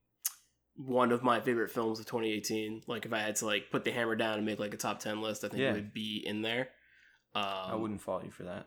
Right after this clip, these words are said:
Speaker 1: Yeah, I really, I really liked it. I, I just liked that the movie just made me feel really good the whole time. I, um, liked the different places they put some of these different characters, and if you, you could tell from the trailer that, uh, Elastigirl,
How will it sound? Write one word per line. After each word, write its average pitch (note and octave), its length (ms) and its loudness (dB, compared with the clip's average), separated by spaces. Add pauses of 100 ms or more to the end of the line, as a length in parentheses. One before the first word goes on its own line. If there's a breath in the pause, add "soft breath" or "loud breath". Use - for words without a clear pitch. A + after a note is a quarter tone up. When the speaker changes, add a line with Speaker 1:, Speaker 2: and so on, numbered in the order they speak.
Speaker 1:
Yeah, G#2+ 240 -2
I G#2+ 100 4
really, C3+ 540 8 (340 loud breath)
I - 100 4
really D3+ 260 12
liked C3+ 240 10
it. C3 280 8
I, A#2+ 460 8
I A#2 140 4
just D#3 200 6
liked D3+ 280 10
that C3+ 240 8
the C3 60 4
movie C3+ 220 8
just B2+ 140 0
made C3 120 10
me A#2+ 60 6
feel B2 180 2
really B2 220 6
good G#2+ 360 -4
the A2 80 2
whole A2+ 160 -2
time. G#2+ 540 0
I, G#2 680 -2 (720 soft breath)
um, G2+ 760 -4 (680)
liked B2 580 2 (160)
the C#3+ 140 4
different B2+ 460 6 (240)
places C3+ 380 4
they A#2 120 2
put C3+ 260 2
some B2+ 140 4
of B2 60 2
these A#2+ 160 0
different A2+ 220 -2
characters, A2 680 2
and G#2+ 320 0
if A#2 100 0
you, C3+ 140 -2
you D3 40 2
could D3 120 8
tell D#3+ 120 10
from C3+ 160 4
the G#2+ 60 -8
trailer B2 360 6
that, G#2+ 320 0 (460 soft breath)
uh, G#2 360 0
Elastigirl, A2 840 2